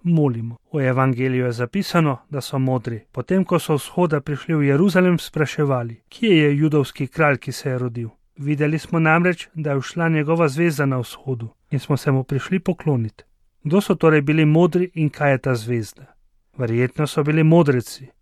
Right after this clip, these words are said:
ki so proučevali nebo, vendar ne zato, da bi iz zvezd razbirali prihodnost in s tem morda kaj zaslužili.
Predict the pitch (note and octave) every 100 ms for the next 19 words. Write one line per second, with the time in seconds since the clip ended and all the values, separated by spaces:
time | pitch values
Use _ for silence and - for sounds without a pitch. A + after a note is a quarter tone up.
0 | _ - - D3 D3 D3 C#3 - D3 D#3+
1 | F3 E3 D3+ C3 B2+ - _ _ _ _
2 | - C#3 B2+ B2 D3 F3+ E3+ D3 - B2+
3 | A#2 C3+ C3+ B2 C3+ F3 - D3+ C3+ B2
4 | E3 D#3+ D3 C#3 C#3+ - E3 A#2+ A2+ -
5 | - - _ _ _ C#3 - G3+ G#3 F3+
6 | D#3 E3 - E3+ D#3 D#3 - D#3 B2+ A2+
7 | G#2